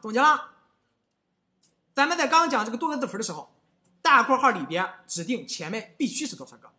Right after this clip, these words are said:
这个指定从 M 到 N 个，包括 M 也包括 N。问号这个啥意思了？问号，要么没有，要么有啊，你要么有媳妇儿，要么没有媳妇儿啊，反正就只能有一个，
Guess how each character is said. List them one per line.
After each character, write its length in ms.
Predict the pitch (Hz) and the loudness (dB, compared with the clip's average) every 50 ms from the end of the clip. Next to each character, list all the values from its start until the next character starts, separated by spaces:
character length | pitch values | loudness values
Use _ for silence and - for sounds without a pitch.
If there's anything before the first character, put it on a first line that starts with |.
| _ _ _ _ | _ _ _ _
这 240 | - 392 370 294 202 | -2 -2 0 0 -2
个 220 | 160 131 - - _ | -4 -8 -12 -12 _
指 180 | - - 185 | -6 -6 -4
定 360 | 165 247 277 226 151 - - _ | -2 -2 -2 -2 -2 -6 -12 _
从 200 | _ - 220 240 | _ -8 -8 -6
M 320 | - - 175 208 262 277 233 | -4 -2 -2 0 0 -2 -2
到 160 | 190 - - | -4 -4 -2
N 140 | - 254 277 | 0 0 0
个， 240 | - - - - _ _ _ _ - | 0 -4 -8 -12 _ _ _ _ 2
包 160 | 269 269 262 | 2 2 2
括 140 | 262 - - | 0 -2 -4
M 200 | - 151 165 175 | -4 -4 -6 -6
也 40 | 151 | -6
包 140 | 175 185 190 | -6 -8 -8
括 100 | 151 - - | -10 -8 -8
N。 240 | 175 226 240 - - _ _ _ _ _ _ _ - | -8 -8 -8 -10 -14 _ _ _ _ _ _ _ -8
问 280 | 262 339 403 392 302 | -4 -2 0 0 0
号 160 | 226 226 165 | 2 0 0
这 120 | 156 - 208 | 0 -2 -4
个 60 | 208 | -4
啥 100 | 233 185 | -4 -4
意 40 | 185 | -4
思 80 | 180 | -4
了？ 260 | 190 180 180 - - _ _ _ _ _ _ _ _ _ _ _ _ _ _ _ _ _ _ _ _ _ - | -6 -6 -6 -8 -14 _ _ _ _ _ _ _ _ _ _ _ _ _ _ _ _ _ _ _ _ _ -6
问 120 | - 165 | -2 2
号， 220 | 233 233 196 - - - - - - - - - - - - - - - - - - - - - - - - - | 4 4 4 2 -2 -10 -16 -18 -18 -20 -20 -20 -20 -20 -20 -20 -20 -20 -20 -20 -20 -20 -20 -20 -20 -18 -6 -2
要 220 | 262 269 359 339 | 2 4 6 6
么 120 | 320 302 247 | 6 6 4
没 220 | 226 220 240 240 | 4 4 4 4
有， 180 | 233 190 160 151 | 4 2 0 0
要 100 | 170 175 | -2 -2
么 140 | 180 185 | -2 -4
有 120 | 175 - - - _ _ _ _ _ _ _ _ | -4 -6 -8 -12 _ _ _ _ _ _ _ _
啊， 140 | - 165 165 | -10 -8 -6
你 100 | 165 180 | -4 -2
要 100 | 262 294 | -2 0
么 80 | 269 | 0
有 120 | 247 196 165 | 0 0 -2
媳 120 | - 185 | -2 -4
妇 100 | 175 208 | -4 -4
儿， 40 | 190 | -4
要 100 | 196 214 | -4 -4
么 80 | 190 175 | -4 -4
没 100 | 180 233 | -4 -4
有 80 | 214 | -4
媳 120 | - - 135 | -4 -8 -10
妇 80 | 131 | -12
儿 140 | - - _ - - _ _ _ | -14 -16 _ -20 -20 _ _ _
啊， 120 | 123 131 | -18 -16
反 160 | - - 123 139 | -14 -12 -12 -12
正 80 | 165 151 | -12 -12
就 80 | 156 | -12
只 100 | 147 156 | -12 -12
能 80 | 135 151 | -10 -10
有 80 | 151 127 | -10 -10
一 100 | 123 151 | -8 -4
个， 140 | 185 185 | -4 -4